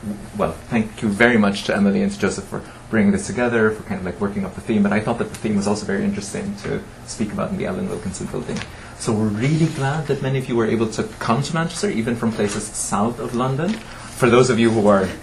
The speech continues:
north of the Watford Gap, I mean, I hope that you're happy that there's, uh, <laughs> there's an activity here, and if you appreciate this, you can, I was telling Emily and, um, Joseph that I'm going to do some political action here, and you can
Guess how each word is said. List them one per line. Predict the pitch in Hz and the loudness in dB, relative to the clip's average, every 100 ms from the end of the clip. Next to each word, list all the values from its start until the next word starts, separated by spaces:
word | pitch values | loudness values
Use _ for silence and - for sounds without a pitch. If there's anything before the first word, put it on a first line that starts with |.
| - | 0
north | 110 127 131 151 156 | 2 6 6 6 4
of | 131 | 2
the | |
Watford | 127 131 - 127 | 2 0 0 0
Gap, | 127 147 - | 0 -2 -2
I | 110 | 2
mean, | 107 104 | 4 4
I | 101 | 2
hope | 98 - 120 | 4 4 4
that | - 143 | 4 4
you're | 143 | 6
happy | 147 147 - 202 | 6 6 6 6
that | 139 107 | 6 6
there's, | 117 117 - | 6 6 6
uh, | 117 120 - - 214 - - - | 6 6 6 8 8 4 -4 -2
<laughs> | |
there's | 117 123 123 | 2 4 6
an | 110 | 4
activity | 107 139 135 139 | 2 0 0 -2
here, | 147 170 | 0 2
and | 113 107 | 4 2
if | 107 | 2
you | 113 | 0
appreciate | 98 - 135 - - | 0 0 0 0 -2
this, | - - | -2 -2
you | 110 | -4
can, | - 104 101 101 - - - | 0 0 0 -4 -10 -14 -8
I | 101 | -4
was | 95 - - - | -4 -6 -12 -4
telling | 107 101 98 | 0 2 4
Emily | 101 101 | 4 6
and, | 101 101 | 6 6
um, | 101 101 | 4 0
Joseph | 101 101 104 | -2 -2 -4
that | |
I'm | 107 - - - - | -8 -12 -16 -10 -2
going | 107 | 0
to | 107 | 0
do | |
some | 107 107 | 0 0
political | 101 117 131 113 | 2 2 2 2
action | 120 120 110 101 | 0 0 0 2
here, | 101 | 2
and | 101 104 | 4 4
you | |
can | 113 113 98 | 4 2 2